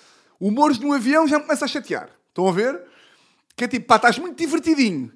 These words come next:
aqui para a tua profissão, ó caralho. Hã? Tu tá, eu percebo aqui que estás solto e tal, mas isto não é bem profissão para estares alegre. Tens de estar concentrado, pá.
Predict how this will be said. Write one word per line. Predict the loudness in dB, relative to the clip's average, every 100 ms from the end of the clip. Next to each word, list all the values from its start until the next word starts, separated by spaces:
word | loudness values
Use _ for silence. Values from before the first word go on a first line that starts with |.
| -12
aqui | -8
para | -2 0
a |
tua | 2 0
profissão, | -2 -4 0 0
ó | 0
caralho. | -2 -2 -2 -4 -12 _ _ _ _
Hã? | 2 2 2 -6 _ _ _ _
Tu | -4 -2 0 -2 -2
tá, | 6 6 6 4 -4 _ _ _
eu | -6
percebo | -4 -4 -2 0
aqui | 0 -2 0 0
que | -2
estás | -4 -4
solto | -2 -2 -2 -4
e | -6
tal, | 2 4 4 2
mas | 0 2 2 0 -2 -10 -14 _ _ _ _ _
isto | -12 -4
não | -4
é |
bem | -4
profissão | -6 -4 -4 -4
para | -2
estares | 2 2 2
alegre. | 4 4 4 0 -10 _ _ _ _
Tens | -2 -2
de |
estar | 0 0
concentrado, | 0 -2 0 4 4 4
pá. | -2 -20